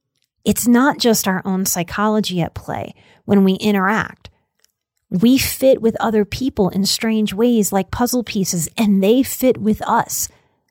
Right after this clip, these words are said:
Our power is in looking at the shape of our own puzzle piece. And the sad truth about this dynamic, this personal and vulnerable story that I'm sharing is that my old mother-in-law,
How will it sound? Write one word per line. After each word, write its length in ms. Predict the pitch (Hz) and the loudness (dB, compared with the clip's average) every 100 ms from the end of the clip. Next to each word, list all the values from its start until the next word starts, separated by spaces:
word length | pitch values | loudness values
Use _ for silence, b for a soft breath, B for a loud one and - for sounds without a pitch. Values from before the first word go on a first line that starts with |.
| _ - | _ -4
Our 160 | 196 | -2
power 640 | 202 - 220 240 285 175 156 | 0 -2 2 2 4 2 0
is 200 | 196 196 | -2 -2
in 200 | 190 196 | -2 -2
looking 440 | 226 - 196 175 | -4 -2 -2 -2
at 140 | 185 | -4
the 100 | - | -6
shape 480 | 190 - - 247 208 | -4 -2 0 2 2
of 160 | 185 180 | 0 -2
our 200 | 180 - | -2 0
own 240 | 220 214 | 0 0
puzzle 380 | 208 226 208 190 | 0 -4 -2 -2
piece. 420 | 175 165 165 - - _ _ _ _ _ _ _ _ _ _ _ _ | -2 -8 -8 -10 -12 _ _ _ _ _ _ _ _ _ _ _ _
And 160 | 247 262 | -2 0
the 60 | 277 | 0
sad 460 | - 277 285 311 | -2 -2 -2 -2
truth 360 | - 302 311 - | -2 -2 -2 -2
about 280 | 214 202 - | 0 -2 -2
this 180 | 240 | -4
dynamic, 600 | - 240 233 254 214 170 | -2 -2 0 2 2 0
this 260 | - 196 - b b b b b _ _ _ _ | -2 -6 -6 b b b b b _ _ _ _
personal 640 | - - 311 - 208 165 | -6 0 2 2 0 2
and 140 | 175 190 | 0 0
vulnerable 460 | 226 262 262 220 | 0 2 0 0
story 460 | 214 - 269 294 285 | -4 -4 -2 0 2
that 140 | 196 | 4
I'm 100 | 160 | 2
sharing 520 | 160 - 170 - - - _ _ _ _ _ _ _ - | 0 -2 -4 -10 -18 -20 _ _ _ _ _ _ _ -2
is 140 | 247 | 0
that 180 | 254 - | 0 -2
my 120 | 285 | -4
old 260 | - 330 285 | 0 0 0
mother-in-law, 720 | 285 320 330 302 294 294 302 | -2 -2 -2 -2 -4 -4 -6